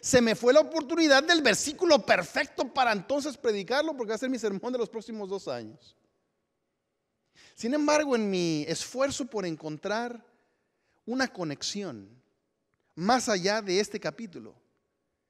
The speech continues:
encontré que algunas otras personas utilizaron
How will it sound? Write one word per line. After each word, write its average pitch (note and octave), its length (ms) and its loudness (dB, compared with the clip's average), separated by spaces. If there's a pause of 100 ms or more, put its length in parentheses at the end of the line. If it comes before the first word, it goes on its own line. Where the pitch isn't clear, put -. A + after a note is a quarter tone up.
(480)
encontré A#3 1000 2 (1120)
que A3+ 160 4
algunas B3 520 2
otras B3+ 280 2
personas G#3+ 400 -4
utilizaron A3 720 -4